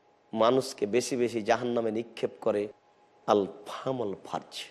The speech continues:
মুখ এবং লজ্জাস্থান। যদি মানুষ মুখে গীবতের আশ্রয় নেয়, পরনিন্দা করে, তাহলে তার বাঁচার পথ নেই, তাহলে সে জাহান্নামে যাবে।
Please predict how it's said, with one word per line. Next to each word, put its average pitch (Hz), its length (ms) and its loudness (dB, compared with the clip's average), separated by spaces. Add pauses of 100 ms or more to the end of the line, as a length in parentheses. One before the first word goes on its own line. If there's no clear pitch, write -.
মুখ 123 260 4
এবং 104 240 0
লজ্জাস্থান। 85 640 -6 (680)
যদি 196 240 6
মানুষ 190 460 6
মুখে 143 680 4 (760)
গীবতের 233 460 8
আশ্রয় 151 420 8
নেয়, 107 180 4 (640)
পরনিন্দা 269 640 10
করে, 110 320 4 (360)
তাহলে 143 240 0
তার - 140 0
বাঁচার 107 400 -2
পথ 117 220 -2
নেই, - 140 -12 (480)
তাহলে 196 280 8
সে 208 160 4
জাহান্নামে 180 500 6
যাবে। 101 260 2